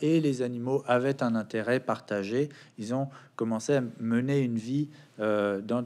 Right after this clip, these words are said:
un habitat partagé avec des conventions, des formes de langage partagées. Donc, ces populations <clears throat> conçoivent le rapport aux, aux animaux et aux plantes, euh, domestiques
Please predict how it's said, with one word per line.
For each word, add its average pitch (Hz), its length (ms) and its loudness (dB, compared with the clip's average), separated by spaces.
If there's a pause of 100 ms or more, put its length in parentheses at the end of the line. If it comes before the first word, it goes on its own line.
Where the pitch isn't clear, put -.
un 113 160 -2
habitat 127 420 0
partagé 120 800 0
avec 123 260 0
des 117 140 -2
conventions, 139 560 -2
des 110 80 -4
formes 113 220 0
de 113 80 2
langage 117 580 0
partagées. 107 580 -2 (480)
Donc, 170 220 6
ces - 300 0
populations 165 800 4 (340)
<clears throat> - 60 -8 (500)
conçoivent 147 840 6 (380)
le 117 80 -2
rapport 131 480 2
aux, 101 320 2 (340)
aux 110 200 -4
animaux 113 480 2
et 123 100 6
aux 110 100 4
plantes, 120 380 -4
euh, 101 260 0
domestiques 110 840 -2